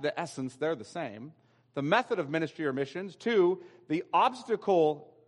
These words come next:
the obstacle in ministry or missions. Three, the focus in ministry or missions.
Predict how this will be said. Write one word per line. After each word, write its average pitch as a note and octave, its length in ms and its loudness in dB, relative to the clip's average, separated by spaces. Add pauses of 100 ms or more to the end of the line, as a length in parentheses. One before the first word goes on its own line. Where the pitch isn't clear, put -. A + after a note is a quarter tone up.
(260)
the D#3 220 -6
obstacle E3+ 640 0
in C3 140 -2
ministry C#3 400 -6
or A#2+ 80 -2
missions. F#3 500 -6 (380)
Three, A3 260 2
the F3+ 140 2
focus - 800 0 (800)
in D3 140 -4
ministry D#3+ 320 -2
or C#3 60 0
missions. E3 580 -6